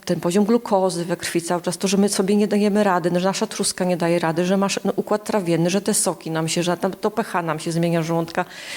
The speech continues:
te jelita, które c-, drażliwe, no, p-, dzisiaj też,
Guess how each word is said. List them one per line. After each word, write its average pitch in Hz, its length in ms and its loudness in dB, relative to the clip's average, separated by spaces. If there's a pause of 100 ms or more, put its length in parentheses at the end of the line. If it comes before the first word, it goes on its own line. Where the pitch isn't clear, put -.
(120)
te 220 120 4
jelita, 220 380 2
które 180 280 -2
c-, 180 180 -4
drażliwe, 170 500 2
no, 190 120 2
p-, 196 180 2
dzisiaj 196 340 2
też, 202 240 0